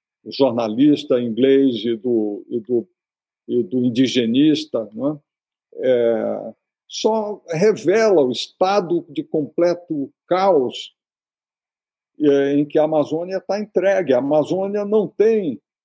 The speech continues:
é, alternativa, não se construiu alternativas, né? É, o Fundo Amazônia foi,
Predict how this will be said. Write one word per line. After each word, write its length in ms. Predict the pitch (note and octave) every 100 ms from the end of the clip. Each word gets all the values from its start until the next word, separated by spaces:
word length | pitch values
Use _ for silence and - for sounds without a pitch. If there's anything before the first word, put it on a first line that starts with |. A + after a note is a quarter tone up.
| _ _
é, 340 | - C#3+ C#3+ C#3
alternativa, 1080 | E3 D#3 F#3 D#3+ D3 - F3+ A3+ F3 C#3+
não 180 | C#3 E3+
se 120 | D#3
construiu 720 | - F#3+ D3 - D#3 F#3+ G3
alternativas, 1080 | D3+ C3+ D3 B2+ A2+ - F#3+ A3 B2+ G2+ - _ _ _ _ _
né? 280 | - D3 D#3 _ _ _ _ _ _ -
É, 160 | D#3 D3
o 100 | E3
Fundo 460 | - A3+ C#4 A3+
Amazônia 760 | F#3 D3 B2 G2+ E3+ A3 F#3+ D3+ - -
foi, 420 | F3+ G#3+ G#3 D#3